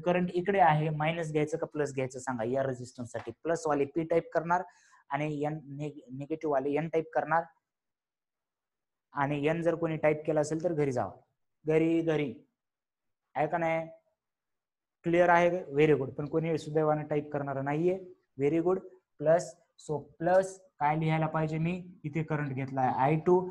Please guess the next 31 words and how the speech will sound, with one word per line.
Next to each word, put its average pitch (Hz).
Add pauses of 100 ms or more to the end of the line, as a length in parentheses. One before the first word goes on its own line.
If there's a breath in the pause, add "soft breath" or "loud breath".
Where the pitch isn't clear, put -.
(220 loud breath)
आणि 143
इथे 156
resistance 143
घेतलाय 131 (140)
आर 143 (100)
three 175 (400 loud breath)
is 147
equal 143
to 147
काय 147
घेतलं 147
पाहिजे 143
मी? 180 (280)
झिरो. 170 (420 loud breath)
जर 143
हे 139 (300)
इकडे 170
आणलं 170
मी, 180 (340 loud breath)
so 151 (140)
आय 147
वन 180 (120)
आर 143
one 143 (180)
is 143
equal 147 (120)
to 143 (100)
आय 143 (120)
टू 202 (140)
आर 139 (120)
थ्री 143